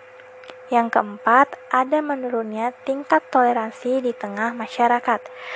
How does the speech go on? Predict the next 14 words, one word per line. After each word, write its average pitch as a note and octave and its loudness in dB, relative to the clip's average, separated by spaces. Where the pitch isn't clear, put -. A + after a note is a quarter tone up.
Contohnya, B3 2
kita - -4
tidak A#3+ 6
boleh A3 4
membedakan A#3 2
sikap A#3 -2
terhadap G#3+ 0
orang G#3+ 2
lain A3 0
hanya A3 -4
karena A3 -4
suku, B3+ 6
ras, B3 4
agama, A#3+ 2